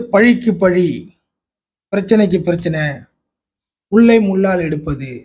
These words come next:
இப்படிங்கிற ஒரு கான்செப்டை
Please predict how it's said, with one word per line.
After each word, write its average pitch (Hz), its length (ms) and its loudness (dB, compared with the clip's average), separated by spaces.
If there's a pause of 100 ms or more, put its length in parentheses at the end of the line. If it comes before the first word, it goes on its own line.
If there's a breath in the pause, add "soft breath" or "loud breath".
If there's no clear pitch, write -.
(2750)
இப்படிங்கிற 214 420 4
ஒரு 180 160 2
கான்செப்டை 196 560 -2